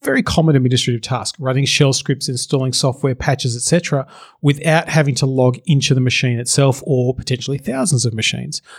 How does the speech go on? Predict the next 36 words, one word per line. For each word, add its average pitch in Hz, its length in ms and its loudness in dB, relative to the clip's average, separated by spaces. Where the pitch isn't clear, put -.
But 165 140 0
you 185 80 6
can 170 140 2
still 151 260 2
see 143 200 4
the 131 100 4
results 175 540 2
in 151 200 2
real 131 200 4
time 120 420 -2
in 135 120 0
your 123 120 0
CloudWatch 113 520 -10
logs. 113 420 -14
It 170 140 0
now 202 260 4
also 254 460 0
supports - 600 -2
conditional 190 1080 -2
branching 139 440 -2
for - 140 -8
step - 300 -2
failure. 110 440 -12
So 160 200 2
essentially 214 500 0
what 170 220 4
it - 60 -6
will 185 100 0
do 160 160 2
automatically 143 640 0
is 131 220 0
now 147 200 2
know 139 240 4
what 131 240 -2
to 147 100 -2
do 135 220 2